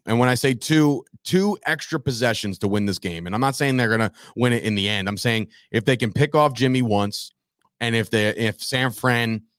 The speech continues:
goes for it on fourth for whatever reason on their own forty-six or something, something crazy like that, where Shanahan's feeling froggy and he wants to go for it and we stuff him up the gut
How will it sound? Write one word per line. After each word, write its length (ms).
goes 260
for 180
it 60
on 140
fourth 380
for 120
whatever 340
reason 260
on 100
their 140
own 180
forty-six 800
or 120
something, 320
something 260
crazy 340
like 200
that, 180
where 220
Shanahan's 560
feeling 260
froggy 480
and 80
he 40
wants 200
to 60
go 240
for 260
it 40
and 60
we 100
stuff 340
him 120
up 120
the 80
gut 320